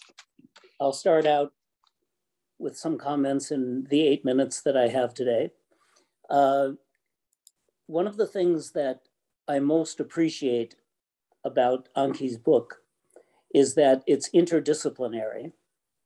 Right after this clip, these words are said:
And I think that, you know, the way that universities are organized works against interdisciplinary studies of anything. And so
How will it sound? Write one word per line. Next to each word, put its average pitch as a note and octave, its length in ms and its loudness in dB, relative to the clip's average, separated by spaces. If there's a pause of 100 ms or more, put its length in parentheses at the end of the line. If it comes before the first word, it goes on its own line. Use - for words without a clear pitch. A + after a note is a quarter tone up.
(880)
And D3 120 2
I C#3 80 6
think E3 260 2
that, C#3+ 300 4 (360)
you D#3 80 0
know, C3+ 140 2
the C#3+ 100 2
way D3+ 220 6
that C#3 260 -6
universities C#3+ 800 -2
are A#2+ 540 -2 (200)
organized B2+ 840 -2 (480)
works D#3+ 360 0
against C#3+ 760 0 (920)
interdisciplinary C3+ 1040 0
studies C3 680 -2 (520)
of C3 200 0
anything. D3+ 560 2 (520)
And C3 200 0
so C#3 540 4